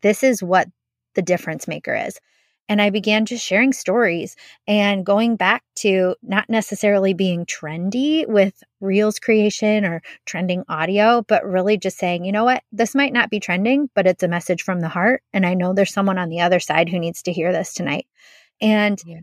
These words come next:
Speaker 1: when I started showing up like that, it wasn't just for my accounts. I started doing that for clients too. And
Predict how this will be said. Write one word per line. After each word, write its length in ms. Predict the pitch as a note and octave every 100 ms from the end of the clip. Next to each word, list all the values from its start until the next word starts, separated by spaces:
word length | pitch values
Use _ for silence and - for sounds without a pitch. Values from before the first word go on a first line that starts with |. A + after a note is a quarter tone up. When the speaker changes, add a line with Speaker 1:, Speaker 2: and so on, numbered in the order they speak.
| -
Speaker 1:
when 240 | E3+ G3+ A#3+
I 100 | C4
started 380 | - B3+ A3+
showing 420 | - G#3+ G3+ G3 F#3
up 140 | F3+
like 200 | F#3 E3+ -
that, 340 | D3 D#3+ A#3+ D#4 _ _ _ -
it 120 | A#3+
wasn't 340 | C4+ D4+ C#4
just 180 | A3+ -
for 100 | G3
my 200 | F3 E3
accounts. 380 | F3+ - E3+ -
I 60 |
started 340 | F3+ G#3+ G#3 E3
doing 240 | E3+ F#3
that 180 | F3 E3+
for 200 | - E3+
clients 560 | - E3+ F#3 F3 - -
too. 400 | - C#4 G#3+ F3+ _ _ _ -
And 340 | A3 G#3+ G3+